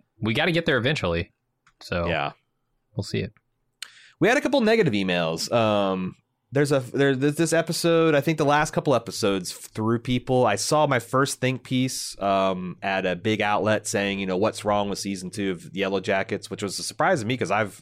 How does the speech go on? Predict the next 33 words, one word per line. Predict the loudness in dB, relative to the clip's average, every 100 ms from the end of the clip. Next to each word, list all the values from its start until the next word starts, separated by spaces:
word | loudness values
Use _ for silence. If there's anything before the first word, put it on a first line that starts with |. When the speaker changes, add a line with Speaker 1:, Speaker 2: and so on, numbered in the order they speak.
| -12
Speaker 2:
en-, | -12
thoroughly | -12 -4 0 0 0
enjoyed | -2 -2
this | -4 -8
season. | -10 -10 -12 -16 -20 -20 -20 -20 _ _ _
But, | 0 0 2
uh, | 2 4 4 2 0 -2
just | 0
like | -2 0
Ted | 0 0
Lasso, | 0 0 0 2 2
there's | 0 -2
some | -4 -6
detractors. | -6 -4 -2 -4 -4 -6 -4 -6 -10 -14 _ _ _ _
Uh, | -2 2 2 2
this | 2 0
is | 2
a | 2
representative | 2 2 0 2 0 0 -2
sample. | 0 -2 0 0 0 -2 _ _ -2
Uh, | 0 0 0
Steve | -2 0 2 2
from | 2 -2
the | -2
Sweet | -2 0 -2 -4
Child | -4 0 2 4 2
O' |
Time | 0 0 0 0 -2
podcast. | -4 -4 -4 -6 -4 -4 -8
Do | -4
you | 0
wanna | 2 0
sing | 0 -2 0 0 -4